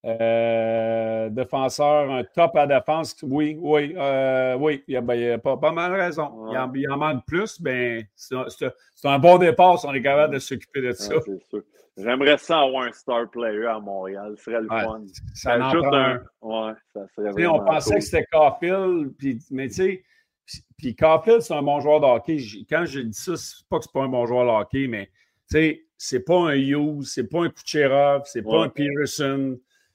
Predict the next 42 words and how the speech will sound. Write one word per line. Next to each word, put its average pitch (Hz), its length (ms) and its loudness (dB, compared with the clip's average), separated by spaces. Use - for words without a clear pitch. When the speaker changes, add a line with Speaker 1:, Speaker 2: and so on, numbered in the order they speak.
Speaker 1:
c'est 123 220 -4
pas 165 380 4
un 139 220 0
McDavid, 135 800 0
c'est 123 220 -8
pas 165 120 6
un 175 120 4
Matthews, 147 540 0
c'est 123 200 -10
pas 160 140 0
un 170 120 -2
Nylander, 143 640 -2
c'est 113 200 -10
pas 160 140 -2
un 175 80 -4
Marner, 139 600 -2
c'est 110 300 -10
game 160 400 4
changer, 151 680 0
là. 120 160 -6
Tu - 80 -16
sais, 170 120 -2
un 147 120 -2
gars 170 160 2
qui 196 60 0
Speaker 2:
Ouais. - 60 -6
Speaker 1:
va 127 100 2
faire 147 360 2
quatre-vingts 156 540 0
à 139 100 2
cent 139 340 -4
points 165 260 -2
à 139 60 0
tous 143 200 -6
les 135 120 -2
années, 139 480 -4
on 131 160 -2
n'en 139 200 -2
a 113 40 0
pas 123 320 -2
à - 20 -4
Montréal. 95 460 -8